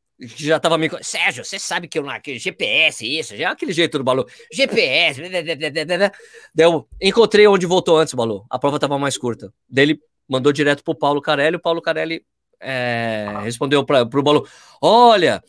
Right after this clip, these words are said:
G P S não pode ser usado para medida de, mas realmente tivemos que retornar a prova um pouco antes,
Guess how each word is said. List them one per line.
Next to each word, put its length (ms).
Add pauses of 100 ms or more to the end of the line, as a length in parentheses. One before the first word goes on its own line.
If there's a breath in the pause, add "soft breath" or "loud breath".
(380 soft breath)
G 280
P 120
S 680
não 180
pode 540
ser 260
usado 680
para 280
medida 500
de, 100 (760 soft breath)
mas 340
realmente 1000
tivemos 680
que 120
retornar 600
a 60
prova 320
um 60
pouco 360
antes, 460